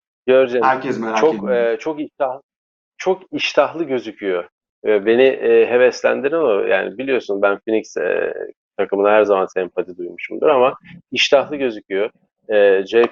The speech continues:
Speaker 1: Crowder önemli bir tecrübe olarak hamle. Phoenix'in geçen sene playoff'larda, e, bubble'da yaptığı işler çok büyük bir heves ve tat bıraktı damaklarda. O yüzden, e,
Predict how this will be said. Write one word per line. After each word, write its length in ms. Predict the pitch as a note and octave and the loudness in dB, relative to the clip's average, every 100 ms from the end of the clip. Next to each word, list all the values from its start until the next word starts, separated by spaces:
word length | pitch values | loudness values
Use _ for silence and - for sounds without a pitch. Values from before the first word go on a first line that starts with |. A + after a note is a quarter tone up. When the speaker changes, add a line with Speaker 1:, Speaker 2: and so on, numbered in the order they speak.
| - | 4
Speaker 1:
Crowder 380 | C3 C3 C3 B2+ _ _ _ _ _ _ _ - | 4 4 0 -4 _ _ _ _ _ _ _ -4
önemli 400 | A#2+ B2 B2+ C3 | 0 2 0 -2
bir 60 | A#2 | 0
tecrübe 400 | A2+ G#2 G#2+ G2 | 0 0 0 2
olarak 340 | F#2 F2 F2 | 4 2 -2
hamle. 460 | - G2 F#2+ F2+ - _ - | -2 -2 0 -2 -2 _ -2
Phoenix'in 380 | A2+ A2 B2 | -2 0 -2
geçen 280 | A2 G#2+ A#2 | 0 0 -2
sene 240 | - A2 - | 0 -2 0
playoff'larda, 800 | G#2+ G#2+ - G2+ G#2 G#2+ G#2 - - | 0 0 0 0 2 2 0 -6 -14
e, 40 | F2+ F2+ E2+ F2+ | -10 -8 -8 -8
bubble'da 500 | F#2 A#2 B2+ A#2 G#2+ | -2 0 0 2 2
yaptığı 520 | F#2 - - F#2+ F2 _ | 2 -4 -6 -4 -4 _
işler 420 | - - F2+ - _ _ _ | -12 -6 -6 -6 _ _ _
çok 300 | - G#2 G#2+ | -4 -4 -2
büyük 200 | G2+ G2+ | -4 -2
bir 80 | F#2 | 0
heves 380 | G2 G2+ F#2+ G2 | 4 2 2 2
ve 180 | F#2 - | 2 0
tat 180 | G#2 G#2 - | -2 -2 0
bıraktı 320 | F#2+ - F2+ | 0 0 -4
damaklarda. 720 | E2+ E2 E2 F2 E2+ F2 - _ _ _ _ | -4 -4 -6 -2 0 0 -4 _ _ _ _
O 120 | A#2+ C3 | 2 2
yüzden, 400 | A#2+ B2+ B2 - | 4 2 0 -6
e, 40 | - | -12